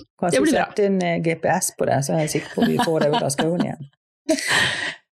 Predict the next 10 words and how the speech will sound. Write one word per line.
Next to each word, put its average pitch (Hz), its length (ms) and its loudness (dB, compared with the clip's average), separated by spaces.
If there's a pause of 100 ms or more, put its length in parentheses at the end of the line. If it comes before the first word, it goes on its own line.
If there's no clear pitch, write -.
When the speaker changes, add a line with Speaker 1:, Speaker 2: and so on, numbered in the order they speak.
Speaker 2:
Fantastisk. 190 840 0
Speaker 1:
Ehm, - 280 -6
der 214 140 2
er 233 260 2
selvfølgelig, 233 440 0
jeg 202 120 2
sier 202 260 2
jo 220 140 2
når 208 180 2
de, 185 140 4